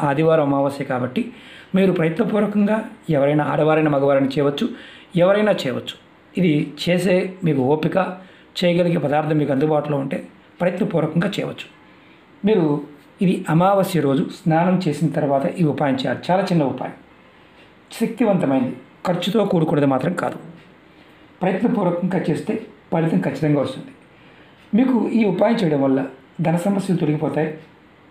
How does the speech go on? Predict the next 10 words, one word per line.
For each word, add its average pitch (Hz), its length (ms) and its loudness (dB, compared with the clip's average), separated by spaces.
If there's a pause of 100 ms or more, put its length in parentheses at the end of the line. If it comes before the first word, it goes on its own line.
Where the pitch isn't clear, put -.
(560)
అప్పుల 233 280 0
బాధ 185 220 4
ఎక్కువగా 160 360 0
ఉంది, 135 280 2 (840)
అప్పులు 214 320 0
చేయడం 185 300 2
వల్ల 156 220 2 (640)
ధన 156 180 -2
సమస్యలు 156 400 0
ఉంటే 139 180 0